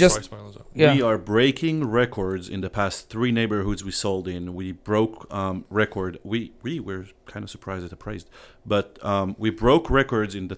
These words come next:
Speaker 3: three last neighborhoods we sold. Um, I, I don't know if to thank the chef or the
Speaker 2: <laughs>
Speaker 3: designer or the contractor or whoever I should thank. Thank you guys, uh, because we are doing, uh,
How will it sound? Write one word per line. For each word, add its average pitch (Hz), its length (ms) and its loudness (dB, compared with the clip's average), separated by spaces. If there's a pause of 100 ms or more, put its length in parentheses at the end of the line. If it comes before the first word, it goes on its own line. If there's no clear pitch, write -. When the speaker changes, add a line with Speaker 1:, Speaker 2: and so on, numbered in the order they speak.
Speaker 3:
three 120 260 -2
last 107 220 0
neighborhoods 95 460 -4
we 90 40 -8 (140)
sold. 90 240 -2 (360)
Um, 92 180 -4 (200)
I, - 20 0 (140)
I 98 60 -2
don't 98 140 -2
know 92 120 -6
if - 120 -18
to 92 40 -12 (100)
thank 98 140 -4 (140)
the 92 140 -6
chef 143 260 2 (200)
or 95 100 0 (160)
the 87 100 -6
Speaker 2:
<laughs> 95 40 -6
Speaker 3:
designer 117 400 4
or 92 80 -2
the 90 120 -8
contractor 104 400 -2 (160)
or 90 60 -4 (420)
whoever 156 260 12 (100)
I - 80 6
should 123 220 2
thank. 120 120 6 (140)
Thank 117 180 4
you 104 60 -2 (100)
guys, 95 160 0 (520)
uh, 98 160 4 (140)
because 104 320 0 (340)
we 113 60 2 (100)
are 101 80 0 (100)
doing, 107 160 2 (300)
uh, 92 140 -2